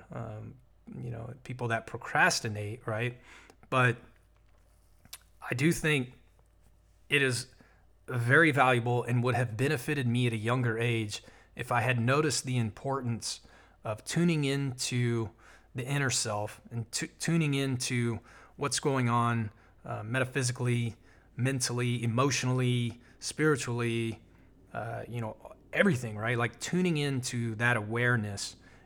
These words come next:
and allowing yourself a little bit of grace to take a vacation, take a knee,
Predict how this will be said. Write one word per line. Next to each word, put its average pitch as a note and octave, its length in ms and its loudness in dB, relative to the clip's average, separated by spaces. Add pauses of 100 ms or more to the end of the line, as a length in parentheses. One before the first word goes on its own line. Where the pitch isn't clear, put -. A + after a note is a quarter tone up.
and A#2 320 -4
allowing B2+ 600 2
yourself A2+ 460 -2
a - 20 -6
little C#3 220 -4
bit D3 100 0
of C3 80 -2
grace A#2 500 0 (280)
to - 80 -10
take B2 240 -4
a A#2 40 -4
vacation, A2 720 -6 (400)
take C3 300 -8
a B2 60 -4
knee, A#2 480 0